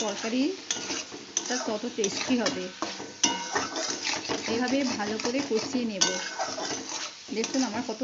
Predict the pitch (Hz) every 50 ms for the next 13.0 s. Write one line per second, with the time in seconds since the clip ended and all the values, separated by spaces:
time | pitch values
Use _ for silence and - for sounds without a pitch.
0 | 254 - 262 240 247 254 - - 226 214 226 220 - 247 226 226 233 - - 240
1 | 240 247 233 240 240 247 - - 277 285 320 - - - - - - - - -
2 | - - - - - - - 233 233 233 254 254 262 254 233 - 240 247 262 254
3 | - 220 214 - 247 233 262 254 247 226 185 185 175 175 175 175 180 - - -
4 | - - - - - - - - - - - - - - - - - - - -
5 | - - - - - - 180 170 - - - - 226 240 233 - 202 196 196 -
6 | 240 240 247 247 240 262 269 277 277 - - 269 214 170 190 - - 226 208 185
7 | 170 190 - - - - - - - - - - - - - - - - - -
8 | - - - - - - - - - - - - - - - - - - - -
9 | - - - - - - - - - 240 226 226 233 247 233 226 269 277 254 -
10 | 240 226 220 226 214 226 233 240 240 233 233 240 247 262 294 349 311 - - -
11 | - - - - - - - - - - - - - - - - - - - -
12 | - - - - - - - - - - - - - 262 196 208 233 240 247 247